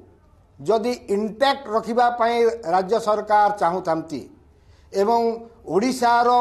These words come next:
ଭୌଗୋଳିକ ମାନଚିତ୍ରରେ ପଶ୍ଚିମ ଓଡ଼ିଶା ରହୁ, ତାହା ଯଦି ମାନ୍ୟବର ମୁଖ୍ୟମନ୍ତ୍ରୀ ଚାହୁଁଥାନ୍ତି, ତାହେଲେ କୌଣସି ପ୍ରକାରର ଟାଳଟୁଳ ନୀତି ଅବଲମ୍ବନ ନ କରି ପଶ୍ଚିମ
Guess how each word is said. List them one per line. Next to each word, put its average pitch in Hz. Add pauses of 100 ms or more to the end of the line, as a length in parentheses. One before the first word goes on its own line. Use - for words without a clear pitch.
ଭୌଗୋଳିକ 220 (120)
ମାନଚିତ୍ରରେ 220 (520)
ପଶ୍ଚିମ 240 (100)
ଓଡ଼ିଶା 233 (160)
ରହୁ, 196 (480)
ତାହା 202
ଯଦି 247 (440)
ମାନ୍ୟବର 226
ମୁଖ୍ୟମନ୍ତ୍ରୀ 214
ଚାହୁଁଥାନ୍ତି, 175 (400)
ତାହେଲେ 202 (120)
କୌଣସି 226
ପ୍ରକାରର 214 (220)
ଟାଳଟୁଳ 202 (140)
ନୀତି 190 (420)
ଅବଲମ୍ବନ 196
ନ 147 (100)
କରି 202 (480)
ପଶ୍ଚିମ 262